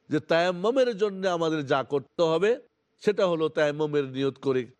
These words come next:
আপনি নিয়ত করবেন কেন তায়াম্মুম করতেছেন। এটা কি গোসলের জন্যে, না উজুর জন্যে, না এই দ্বারা আপনি কোরআন তেলাওয়াত করবেন, না নামাজ আদা করবেন,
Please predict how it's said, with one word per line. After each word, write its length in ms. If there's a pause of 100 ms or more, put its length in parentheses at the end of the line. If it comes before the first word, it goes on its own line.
(160)
আপনি 180
নিয়ত 220
করবেন 320
কেন 260
তায়াম্মুম 360
করতেছেন। 520 (340)
এটা 160
কি 100
গোসলের 420
জন্যে, 420 (500)
না 200
উজুর 400
জন্যে, 480 (380)
না 80
এই 80
দ্বারা 180
আপনি 200
কোরআন 280
তেলাওয়াত 280
করবেন, 440 (360)
না 100
নামাজ 360
আদা 200
করবেন, 480